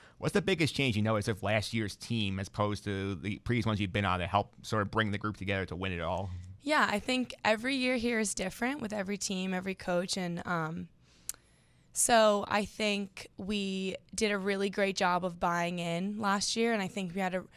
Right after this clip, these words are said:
Speaker 2: a lot of good people in good places. And as well as this year, we have great people in great places.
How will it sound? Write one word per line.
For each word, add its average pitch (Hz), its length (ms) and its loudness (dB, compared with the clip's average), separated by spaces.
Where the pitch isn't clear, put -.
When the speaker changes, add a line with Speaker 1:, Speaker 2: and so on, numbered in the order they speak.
Speaker 2:
a 208 60 0
lot 190 180 4
of 190 60 -2
good 190 180 0
people 190 360 -2
in 190 80 -2
good 190 180 -6
places. 196 500 -2
And 180 220 -2
as 190 220 2
well 185 160 6
as 175 120 2
this 180 260 0
year, 214 160 2
we 196 120 0
have 175 180 0
great 185 280 0
people 185 360 -2
in 185 100 -4
great 180 240 0
places. 220 580 0